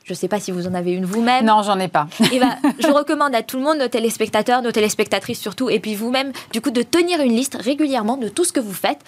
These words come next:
Speaker 1: dont vous méritez d'être fier. Alors, il y a un certain nombre de personnes qui trouvent ça très difficile.
Speaker 2: Ouais.
Speaker 1: Donc, il y a un petit exercice pour y arriver plus facilement, c'est de distancier la chose par rapport à soi. Par exemple, si vous seriez fier de votre fille,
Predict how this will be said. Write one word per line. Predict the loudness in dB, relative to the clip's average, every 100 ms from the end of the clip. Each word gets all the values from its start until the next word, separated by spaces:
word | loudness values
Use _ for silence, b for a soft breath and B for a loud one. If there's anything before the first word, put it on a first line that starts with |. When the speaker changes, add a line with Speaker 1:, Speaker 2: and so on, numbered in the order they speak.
| B B
Speaker 1:
dont | 0 0 2
vous | 2
méritez | 4 4 2 2
d'être | 2 0
fier. | -4 -6 -6 -18 _ _ B B B B
Alors, | 2 2
il |
y |
a | 2
un |
certain | 0 0 0
nombre | 0
de | 0
personnes | -2 -2 -4
qui | -6
trouvent | -8
ça | -6 -6
très | -6 -4 -2
difficile. | -2 -4 -6 -4 -4 -4 -8 _ b -4
Speaker 2:
Ouais. | 0
Speaker 1:
Donc, | 0 -2 0
il | 2
y |
a | 2
un |
petit | 0 -2 0 -2
exercice | 0 -2 -4 -4
pour | 0
y | 2
arriver | 0 -4
plus | -6
facilement, | -4 -4 -2 0 0
c'est | 0 -2
de | -2
distancier | -2 -2 -2 0 -2 -2 -2 0 0
la | -2 -4
chose | -2 -4 0
par | 0
rapport | 0 0
à | -2
soi. | -4 -12 -14 -20 -2
Par | 2 2
exemple, | -2 -8 -12 -20 B B B B
si | -4 0
vous | 0 0
seriez | 0 0 0
fier | -2 0 0
de | 0
votre | -2 -2 -4
fille, | -4 -6 -6